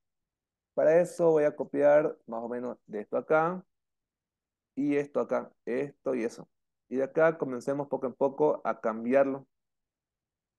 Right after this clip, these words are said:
Tengo que la sumatoria de flujo másico que sale por entalpía que sale es igual a la sumatoria de flujo másico que entra por entalpía que entra.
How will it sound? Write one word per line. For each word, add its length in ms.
Tengo 240
que 80
la 140
sumatoria 520
de 60
flujo 220
másico 300
que 120
sale 180
por 140
entalpía 400
que 80
sale 300
es 140
igual 180
a 40
la 60
sumatoria 320
de 60
flujo 180
másico 240
que 120
entra 180
por 100
entalpía 380
que 80
entra. 240